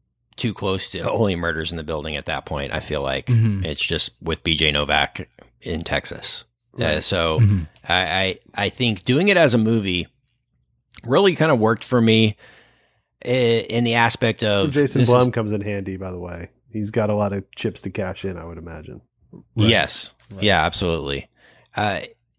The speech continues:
Speaker 1: the fact that, uh, B J Novak has done a lot of film projects in the past,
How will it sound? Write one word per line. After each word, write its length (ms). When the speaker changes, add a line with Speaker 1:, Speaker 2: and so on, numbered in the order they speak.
Speaker 1:
the 200
fact 400
that, 380
uh, 260
B 140
J 160
Novak 340
has 140
done 160
a 60
lot 200
of 120
film 280
projects 500
in 60
the 60
past, 460